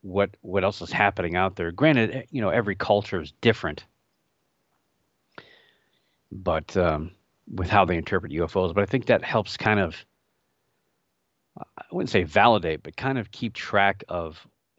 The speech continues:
maybe what's really happening throughout the world versus just looking at the United States, which is what we see or what we interpret or what we report.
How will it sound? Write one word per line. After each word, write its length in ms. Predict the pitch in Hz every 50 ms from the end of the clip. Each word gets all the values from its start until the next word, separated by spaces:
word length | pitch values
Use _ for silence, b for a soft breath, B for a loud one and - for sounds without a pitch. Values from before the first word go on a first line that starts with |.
| _ _
maybe 340 | 98 95 92 98 107 107 107
what's 260 | 95 85 90 - -
really 260 | 98 95 104 101 90 78
happening 500 | - 95 95 98 - - 80 78 78 -
throughout 340 | - - - 107 104 117
the 80 | - 92
world 580 | 78 78 80 95 127 160 131 90 71 - - - _ _ _ _ _ _ _ _ _ _ _ _ _ _ _ _ _ _ _ _ _ _ _ _ _ _ _ _ _ _ _ _ _ _ _ _ _ _ _ _ _ _ _ _ -
versus 420 | 98 107 104 92 - - 92 85
just 340 | - - 107 92 - - -
looking 320 | 98 92 87 - 87 76
at 220 | 78 78 80 - -
the 240 | - 82 76 73 67
United 340 | 78 87 90 85 80 76 -
States, 300 | - - 139 127 110 -
which 120 | 87 80
is 120 | - - -
what 180 | 85 82 -
we 120 | - 101 101
see 320 | - - - 107 101 95
or 60 | 92
what 180 | 82 92 82 64
we 120 | 87 90
interpret 500 | 82 - - - 139 127 113 - 101 78
or 140 | 69 80 78
what 220 | 80 92 95 -
we 140 | - 95 90
report. 560 | 82 78 80 - - - 139 127 113 - -